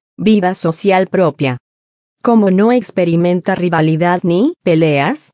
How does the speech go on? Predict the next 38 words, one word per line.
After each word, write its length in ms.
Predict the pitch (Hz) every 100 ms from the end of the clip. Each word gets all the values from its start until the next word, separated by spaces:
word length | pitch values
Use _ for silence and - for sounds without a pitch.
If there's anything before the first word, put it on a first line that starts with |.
| -
propias 440 | 214 208 202 196
de 100 | 190
hermanos, 760 | 180 165 170 151 147 277 - - _ -
este 380 | 214 214 - 196
niño 300 | 185 202 202
puede 260 | 202 190
ser 240 | 196 214 196
inmaduro 540 | 196 196 190 202 208
emocionalmente 920 | 214 196 - 180 180 180 185 185 180 190
y 60 |
preferir 520 | 180 180 - 180 202
compartir 640 | 202 214 202 175 - 202 196
únicamente 680 | 196 175 180 180 202 220 240
con 180 | 220 190
adultos 760 | 180 202 160 - 240 - -
y 120 | - 214
no 240 | 190 214
con 280 | 226 226 220
niños 360 | 247 262 277
de 120 | 208 220
su 140 | 208
edad. 380 | 208 196 143 135 _ _ _ _ -
Los 320 | 214 202 -
padres 500 | 220 233 240 262 208
deben 320 | 196 185 170
fomentar 600 | 180 170 165 156 202 202
que 160 | 208 180
el 100 | 165
niño 300 | 180 202 202
tenga 320 | 196 190 185
actividades 800 | 165 - 175 170 170 185 196 208
en 120 | 202
las 180 | 170 156
que 120 | -
socialice 840 | 160 156 - 180 165 190 220 - 185
con 200 | 170 175
otros 360 | 170 180 175
niños. 680 | 165 165 151 151 220 - -